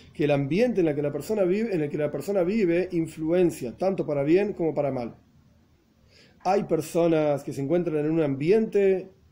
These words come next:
judío malo, mal ambiente. En ese ambiente <clears throat> hay frialdad hacia el judaísmo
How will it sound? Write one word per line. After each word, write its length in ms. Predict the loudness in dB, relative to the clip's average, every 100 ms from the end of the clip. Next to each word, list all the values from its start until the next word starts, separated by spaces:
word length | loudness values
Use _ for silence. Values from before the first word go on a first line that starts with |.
| _
judío 880 | -6 0 2 4 6 4 0 -8 -10
malo, 460 | -2 2 2 0 -10 -20 _ _ -10
mal 260 | -2 2
ambiente. 500 | 2 2 2 0 -2 -16 _ _ _ _ _ _ _ _ -20 -20 -20 _ _
En 120 | 2 4
ese 240 | 4 2
ambiente 600 | 2 2 0 -2 -6 -8 -16 -20 -8
<clears throat> 960 | -8 -8 -18 -20 -20 _ _ _ -8
hay 160 | 0 0
frialdad 920 | 2 2 4 4 2 4 4 0 -10 -20 -6
hacia 280 | -2 0 0
el 60 | 0
judaísmo 760 | 0 2 2 0 -2 -6 -8